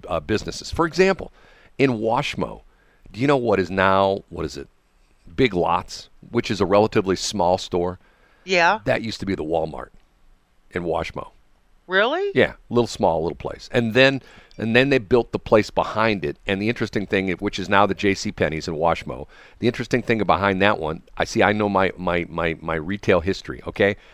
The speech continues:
Speaker 1: That was the first Walmart in the country to have food. They called it a hypermart at the time. It wasn't a supermart. They called it a hypermart. And it was the first Walmart in the country to have food.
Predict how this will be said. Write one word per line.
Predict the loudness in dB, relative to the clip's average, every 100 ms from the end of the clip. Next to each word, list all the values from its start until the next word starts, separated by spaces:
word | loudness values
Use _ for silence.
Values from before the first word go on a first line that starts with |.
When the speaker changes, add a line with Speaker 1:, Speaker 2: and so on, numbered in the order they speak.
| -20 -20 -20 -4
Speaker 1:
That | 6 8 6
was | 4 2 2
the | -6 -6
first | -6 -6 2 2 2 -6 -14 _ _ _ _ _ -20 -14
Walmart | -2 2 2 2 -2 -4 _
in | -8 -6
the | -8 -8
country | -6 -4 -4 -6 -14 -16 _ _ _ _ _
to | -8
have | -2 -2
food. | -4 -4 -2 -2 -6 -16 _ _ -10
They | -10
called | -2 0 0
it | -2 -4
a | -6
hypermart | -6 -4 -2 -2 -4 -6 -12 -14 -14
at | -12
the |
time. | -8 -8 -8
It | -8
wasn't | -4 -2 -2
a |
supermart. | -4 -4 -2 -4 -2 -4
They | -4
called | -2 -2
it | 0
a |
hypermart. | -2 2 0 0 -8 -8 -10 -14 -20 -20 -8
And | -2 0
it |
was | 0 -4
the | -6
first | 2 2 2 -6 -18 _ _ -18
Walmart | -8 2 4 4 2 -2 -2
in | -4
the | -4
country | -4 -2 -2 -2 -4
to | 0 0
have | 2 0
food. | -4 -2 -2 -2 -12